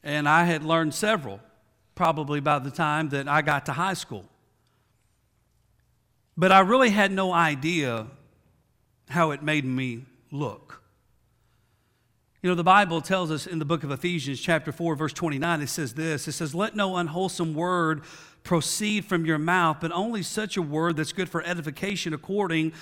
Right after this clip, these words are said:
to the need of the moment, so that it will give grace to those who hear." So let me ask everybody this morning, you ready? I wonder how many of us have a problem with our speech.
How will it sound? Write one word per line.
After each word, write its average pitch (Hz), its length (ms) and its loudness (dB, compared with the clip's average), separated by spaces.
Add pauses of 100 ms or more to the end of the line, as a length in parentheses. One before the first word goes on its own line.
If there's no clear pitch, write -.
(140)
to 180 100 0
the 160 100 4
need 185 280 0
of 151 80 -2
the 151 80 -2
moment, 170 420 -2
so 170 140 -2
that 160 160 -2
it 165 100 -4
will 170 120 -2
give 147 220 -4
grace 175 460 0
to 175 140 -2
those 170 480 0 (320)
who 185 140 4
hear." 196 340 0 (1400)
So 180 100 -2
let 214 100 0
me 254 60 0
ask 247 260 0
everybody 143 380 -2
this 110 180 -8
morning, 113 240 -6
you 120 80 -4
ready? 202 240 -6 (1080)
I 202 160 6
wonder 220 340 2
how 226 240 2
many 202 300 -4
of 139 100 -6
us 139 220 -4
have 147 140 -4
a 131 40 -4
problem 147 500 -4
with 123 200 -8
our 113 120 -8
speech. - 600 -16